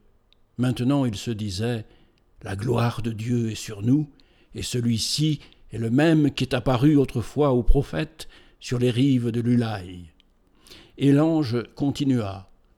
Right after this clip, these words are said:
Car aujourd'hui en la ville de David, le Sauveur, qui est le Christ, vous est né. » Il y eut encore un silence,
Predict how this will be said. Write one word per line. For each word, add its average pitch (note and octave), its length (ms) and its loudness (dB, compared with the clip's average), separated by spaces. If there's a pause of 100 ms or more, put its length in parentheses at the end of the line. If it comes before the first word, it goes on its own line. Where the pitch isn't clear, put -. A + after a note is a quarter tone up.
(600)
Car A2+ 600 -2
aujourd'hui D3 680 2
en C#3+ 120 2
la D#3 120 4
ville D3+ 400 0
de B2 100 0
David, A2+ 600 -2 (220)
le B2 120 0
Sauveur, A#2+ 840 -2 (100)
qui A#2+ 140 -6
est A#2 40 -4
le B2 100 0
Christ, - 560 -2 (300)
vous B2 240 -2
est C3 60 2
né. » B2 220 0 (1300)
Il C3 160 0
y D3+ 40 4
eut D#3 140 6
encore C#3+ 380 2
un A#2 80 -2
silence, C#3 680 -6